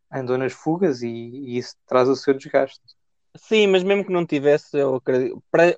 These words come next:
Speaker 2: para já, acho que ele ainda não, não está.
Speaker 1: Sim,
Speaker 2: Mas se ele
Speaker 1: talvez
Speaker 2: meter isso
Speaker 1: tenha
Speaker 2: na
Speaker 1: razão,
Speaker 2: cabeça,
Speaker 1: sim.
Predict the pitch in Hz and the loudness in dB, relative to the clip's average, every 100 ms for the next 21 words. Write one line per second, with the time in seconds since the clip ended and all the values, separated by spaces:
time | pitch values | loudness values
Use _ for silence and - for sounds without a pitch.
0 | - 202 185 156 156 160 175 - _ 139 | 2 6 6 6 6 4 2 -10 _ -2
1 | 147 - - 143 143 143 143 156 165 160 | -2 -4 -2 0 2 0 -2 -4 -2 -2
2 | 160 156 156 156 151 151 - 123 123 180 | -4 -4 -6 -8 -8 -8 0 0 2 2
3 | 147 135 135 151 143 151 143 156 143 180 | 4 4 4 4 2 2 4 4 6 4
4 | 143 170 | 2 -6